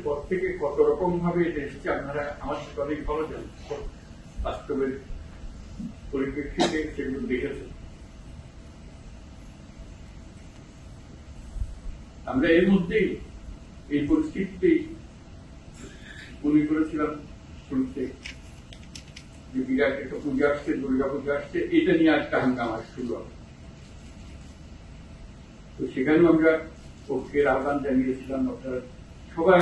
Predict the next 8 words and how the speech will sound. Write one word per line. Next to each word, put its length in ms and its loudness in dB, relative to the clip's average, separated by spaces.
এই 420 0
ঐক্যের 300 -2
মধ্যে 260 -4
শরিক 300 2
হয়েছিলেন। 440 0
সারা 220 4
দেশ 120 6
জুড়ে 180 2